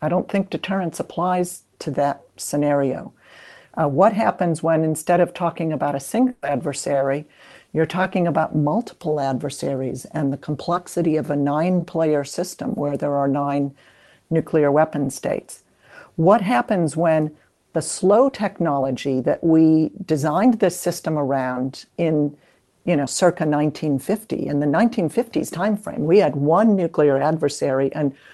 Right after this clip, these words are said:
we were flying gravity bombs on slow-flying aircraft. Fast forward to today, we have very sophisticated bombs on very, uh, you know, hypersonic fast,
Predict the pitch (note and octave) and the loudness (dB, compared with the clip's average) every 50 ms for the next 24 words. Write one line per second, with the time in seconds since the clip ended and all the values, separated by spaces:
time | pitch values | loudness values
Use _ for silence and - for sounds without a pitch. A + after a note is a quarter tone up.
0 | - - - D#3 E3+ F3+ G3+ G3 E3+ - - - D#3+ D#3 D#3+ D#3+ D#3 D3 C#3+ - | -14 -4 2 4 4 6 6 6 4 2 -2 -2 0 0 2 0 0 0 -2 0
1 | C#3+ C#3+ C#3+ E3 G#3+ G#3 E3 D3+ C#3+ C3 D3+ C#3 C3 C3 C#3 C#3 - C#3 C3+ C3+ | 0 2 2 2 2 2 0 0 0 -2 -2 -4 -2 -2 -4 -4 -4 -4 -4 -4
2 | C3 - - - D3+ D3 D3 D3 D3 - D#3 C#3+ C3+ C3 B2+ C3+ C#3+ G3 G#3+ - | -4 -4 -4 0 2 2 2 2 0 -4 -4 -4 -2 -2 -2 -2 -4 -4 -4 -6
3 | - - - - - _ _ - _ _ _ _ _ _ _ _ _ _ _ _ | -8 -10 -10 -10 -10 _ _ -20 _ _ _ _ _ _ _ _ _ _ _ _
4 | _ _ _ _ _ - - E3 F3 G3 - - - F#3+ F#3 F3 F3 D#3+ C3+ - | _ _ _ _ _ -2 2 2 2 2 0 -2 2 2 4 4 4 2 0 -2
5 | - - - D#3+ - E3 G3 A#3 G3+ - - C#3+ - _ _ _ _ _ _ _ | -6 -6 -4 0 0 2 2 2 0 -2 -6 -10 -12 _ _ _ _ _ _ _
6 | _ _ _ _ _ _ _ - D3+ D3+ E3+ F3+ G3 F3 D#3+ G3 F3 E3 D#3+ D3+ | _ _ _ _ _ _ _ -6 -2 2 4 4 4 4 2 2 4 4 4 4
7 | C#3+ - - _ _ - - C3+ D3 D#3+ E3+ G3+ G3+ F#3 - - E3 - F3 D#3+ | 2 0 -6 _ _ -10 -4 2 4 6 6 6 6 4 0 -6 -4 -2 -2 -4
8 | - - - - E3 D3+ D3 C#3+ C#3+ C#3+ - - D#3 D3+ D3+ E3 F#3 F#3+ F#3 F3+ | -4 -8 -10 -6 -2 0 0 2 2 0 0 0 0 0 2 0 0 0 -2 -2
9 | F3+ - - - D3+ C#3+ C#3+ C#3+ C#3 C3+ - _ _ _ _ _ _ _ _ _ | -4 -6 -4 -2 0 0 0 0 -2 -4 -8 _ _ _ _ _ _ _ _ _
10 | _ _ _ _ - - - B2+ A2 C3+ E3 E3 F#3 F3+ F#3 F3+ E3 E3 D#3 - | _ _ _ _ -10 -6 -6 -4 -2 2 4 6 6 8 8 8 8 6 4 2
11 | - - E3 D3+ D3 D3 D3 D3 D3 D3 - - - D#3+ D#3 D3 C#3+ - - - | -2 -2 -2 0 0 0 0 -2 -4 -6 -6 -10 -6 -4 -2 -2 -2 -4 -2 2
12 | E3+ D#3+ D#3+ - F3 D#3+ - - F3+ E3 E3+ E3 D3+ E3 - - - F3 D#3+ E3 | 2 2 2 2 0 0 0 0 0 2 4 4 4 2 0 0 4 4 4 4
13 | D#3 - - - - | 2 -2 -6 -14 -14